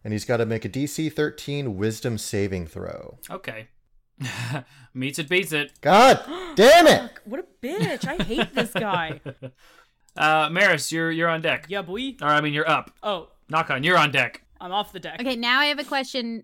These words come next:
Speaker 4: now that it's officially not his turn anymore.
Speaker 2: Okay.
Speaker 4: Did he move?
Speaker 2: Uh, no, he did not.
Speaker 4: Great, excellent. He's still in Moonbeam. Just wanted to make sure after you're done this turn. Now it's Maris's turn. You can't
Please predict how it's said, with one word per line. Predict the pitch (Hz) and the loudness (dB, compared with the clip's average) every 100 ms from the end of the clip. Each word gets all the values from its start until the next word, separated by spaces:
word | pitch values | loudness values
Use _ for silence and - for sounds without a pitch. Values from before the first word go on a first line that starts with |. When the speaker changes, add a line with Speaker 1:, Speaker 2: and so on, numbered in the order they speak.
| 226 | -10
Speaker 4:
now | 233 226 | -6 -6
that | 233 | -6
it's | 220 226 | -10 -12
officially | 220 233 - 233 214 | -10 -10 -8 -8 -4
not | 208 208 | -4 -4
his | 208 | -8
turn | 214 202 | -10 -10
anymore. | 208 208 196 180 202 - | -8 -10 -10 -10 -8 0
Speaker 2:
Okay. | 151 139 123 135 - | 0 0 -2 -4 -6
Speaker 4:
Did | 269 285 | -4 0
he | 330 | 0
move? | 226 226 285 381 359 - | 0 -2 -4 -6 -10 -4
Speaker 2:
Uh, | 143 143 | -2 0
no, | 160 156 | 0 0
he | 143 | -2
did | 131 | -2
not. | 123 107 - | -4 -6 -2
Speaker 4:
Great, | 226 180 | 0 0
excellent. | 196 202 202 185 | -2 -4 -8 -8
He's | 202 | -8
still | - 208 | -8 -8
in | 190 | -6
Moonbeam. | 190 185 175 190 | -8 -8 -8 -8
Just | 220 | -8
wanted | 226 214 | -6 -6
to | 202 | -6
make | 202 208 | -8 -8
sure | - | -6
after | 185 196 196 202 | -2 0 -2 -6
you're | 185 | -6
done | 185 | -8
this | 180 | -10
turn. | - 208 | -14 -12
Now | 190 220 | -8 -8
it's | 220 | -6
Maris's | 233 247 254 226 | -6 -6 -6 -10
turn. | 226 214 | -8 -6
You | 214 | -4
can't | 359 370 | -2 -4